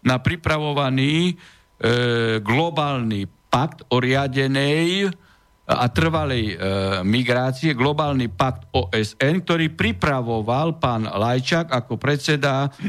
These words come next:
valného zhromaždenia a, a vo vzťahu, ku ktorému sa teraz spustila, e, e, vlna kritiky. Tento pakt by mal byť zhodou okolností podpísaný, e, tiež, e, v, e,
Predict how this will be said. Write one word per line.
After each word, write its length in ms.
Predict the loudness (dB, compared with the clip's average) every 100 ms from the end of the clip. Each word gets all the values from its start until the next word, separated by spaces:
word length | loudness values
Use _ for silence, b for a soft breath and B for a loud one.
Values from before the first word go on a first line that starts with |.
| 0
valného 720 | 0 2 2 2 2 0 -2 -2 -2 2
zhromaždenia 1120 | 2 2 2 0 0 0 2 2 0 -2 -6 B B B _ -6
a, 480 | -2 0 0 -2
a 80 | -2 0
vo 160 | -2 -2
vzťahu, 320 | -2 0 0
ku 160 | -2
ktorému 480 | -2 0 2 0 0
sa 160 | 0 0
teraz 400 | 0 0 -2 -2
spustila, 640 | -2 -2 0 0 2 0
e, 0 |
e, 400 | -4 -14 _ 0 0 0 -2 0 0 2 2
vlna 320 | 2 0 0
kritiky. 480 | 0 0 0 0 0
Tento 320 | 0 0 0 0
pakt 320 | 0 -2 -4
by 160 | -2
mal 240 | 0 0 0 -2
byť 120 | 0 0
zhodou 160 | 0 0 0
okolností 400 | 0 0 0 -4 0
podpísaný, 640 | 0 0 0 2 0 0
e, 80 | -2 B B B 0 2 2 -2
tiež, 400 | 0 0 0 0 0
e, 40 | 0 0 0 -2 -2 -4 -4
v, 80 | 0
e, 880 | 0 0 -2 -6 -18 _ _ _